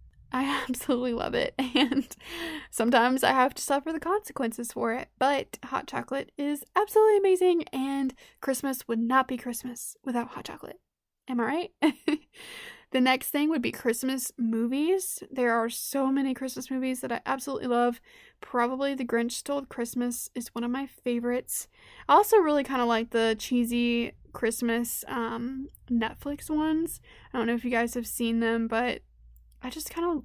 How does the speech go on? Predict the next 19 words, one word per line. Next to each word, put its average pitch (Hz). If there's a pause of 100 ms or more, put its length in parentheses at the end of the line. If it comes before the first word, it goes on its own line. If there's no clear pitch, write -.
I 240
love 233
seeing -
their 233 (220)
happily 330
ever 294
after 269
love 262
stories, 254 (380)
um, 247
but 285
Christmas 262
themed. 240 (180)
It 254
is 240
always 254
a 247
great 240
time 240